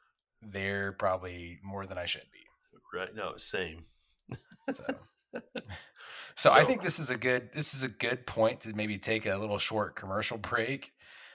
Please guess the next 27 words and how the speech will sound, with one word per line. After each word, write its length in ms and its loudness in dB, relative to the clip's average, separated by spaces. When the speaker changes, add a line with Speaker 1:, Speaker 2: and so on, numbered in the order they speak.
Speaker 1:
Uh, 220 0
we'll 0 -
Speaker 2:
Yes. 160 -6
Speaker 1:
come 160 2
back 320 6
with, 180 0
uh, 220 -6
each 200 -4
of 100 0
our 200 8
individual 520 -4
beers, 680 -2
and, 520 -12
uh, 300 -12
we'll 120 -12
drink 300 -2
it 120 0
up 240 2
and 200 -6
see 600 -2
exactly 560 0
what 160 -6
we 120 -8
got 180 0
going 240 4
on. 320 2
So, 380 -4